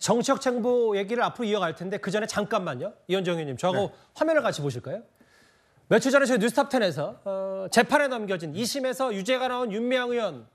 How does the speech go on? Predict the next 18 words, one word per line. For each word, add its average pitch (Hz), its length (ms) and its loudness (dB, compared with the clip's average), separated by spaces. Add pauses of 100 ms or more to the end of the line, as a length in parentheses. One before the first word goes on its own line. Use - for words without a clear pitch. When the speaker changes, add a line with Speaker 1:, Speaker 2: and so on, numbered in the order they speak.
(340)
Speaker 1:
여기 220 160 0
찾아가서, 254 840 -2 (460)
어, 202 180 -2
윤, 247 320 2
윤 262 300 4
의원 240 280 2
책 254 280 -2
악수하고 208 680 -2
뭐 190 500 -8 (880)
홍보해준 285 460 4
거 277 80 6
아니냐라고 226 400 2
비판 202 440 0
목소리 160 300 -2
논란 190 300 2
얘기했었는데 151 680 -6
오늘도 196 240 -2
마찬가지고 160 760 -4